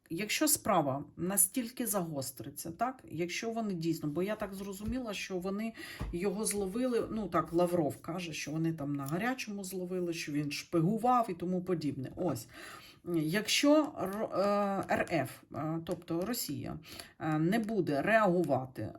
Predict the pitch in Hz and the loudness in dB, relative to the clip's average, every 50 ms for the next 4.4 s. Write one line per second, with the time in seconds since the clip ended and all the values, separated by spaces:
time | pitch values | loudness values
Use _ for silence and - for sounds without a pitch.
0 | - - 107 143 147 147 180 180 165 143 135 120 - - - 156 147 - - 143 | -8 -6 -4 -2 2 6 8 8 8 8 6 0 -4 -8 -8 -8 -8 -6 -4 -2
1 | 139 131 135 - - - 240 269 269 - - 180 - - - 233 240 254 269 - | -2 -2 -4 -6 -6 -2 -2 0 0 -2 -4 -6 -8 -6 -4 2 2 4 2 2
2 | - - 180 175 175 170 170 165 - 214 220 233 226 - - 160 147 147 147 175 | 2 0 0 0 0 0 -2 -2 -2 -2 0 2 2 0 0 0 -4 -4 -2 0
3 | 185 196 196 - - - 226 233 240 - - - - - - - 170 170 160 185 | 0 0 0 0 0 0 0 -2 -4 -4 -8 -14 -16 -16 -10 -6 -2 0 2 2
4 | 196 170 202 202 - - - | 2 2 0 -4 -6 -12 -20